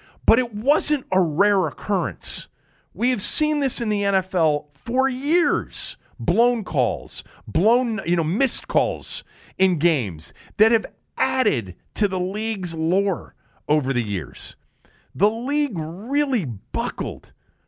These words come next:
on this. And I just, in, in, we talked about it last week, and I said, "I'm not in favor of this." And I gave some reasons as to why I think it's going to end up being more problematic, um, during these games than maybe even they thought of. But I, I,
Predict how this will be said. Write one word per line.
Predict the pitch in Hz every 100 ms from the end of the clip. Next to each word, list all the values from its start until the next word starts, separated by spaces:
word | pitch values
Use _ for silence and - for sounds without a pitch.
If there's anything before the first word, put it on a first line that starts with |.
| _ -
on | 143 117
this. | 107 85 - - - _ _ _ _ _ _ -
And | 190 -
I | 190 240
just, | 233 240 - _ -
in, | 120 143 180
in, | 180 170 - - - -
we | 156
talked | 170 226 262
about | 339 262
it | 202
last | 208 190 -
week, | 170 127
and | 131
I |
said, | 135 - 170 143 - _ -
"I'm | 143
not | 175 214
in | 214
favor | - 135 98 80
of |
this." | 73 78
And | 127
I | 135
gave | 185 185
some | 196 170
reasons | 156 135 139 120
as | 113
to | 123
why | 110 110 107 - - -
I | - 113
think | 151 127
it's | 123
going | 120 117 113
to | -
end | 117 110
up | 98
being | 113 107
more | 110 123
problematic, | 120 127 110 101 95 107 147 131 71 - _ _ - - -
um, | 104 101 107 107
during | 95 151 175 123
these | 92 80
games | - 87 82 82 82
than | 95 104
maybe | 120 135 131
even | 127 123 117
they | 113 107
thought | - 214 160
of. | 143
But | - -
I, |
I, | -